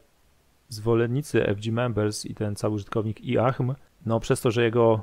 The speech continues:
pomysł z Gitem został odrzucony, e, zaczął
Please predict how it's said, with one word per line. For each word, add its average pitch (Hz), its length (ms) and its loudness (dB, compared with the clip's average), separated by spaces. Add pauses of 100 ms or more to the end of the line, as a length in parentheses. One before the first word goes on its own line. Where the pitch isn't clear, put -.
pomysł 120 640 2
z 101 140 -6
Gitem 107 460 2 (360)
został 110 340 -2
odrzucony, 110 760 0 (220)
e, 101 240 -2
zaczął 110 640 4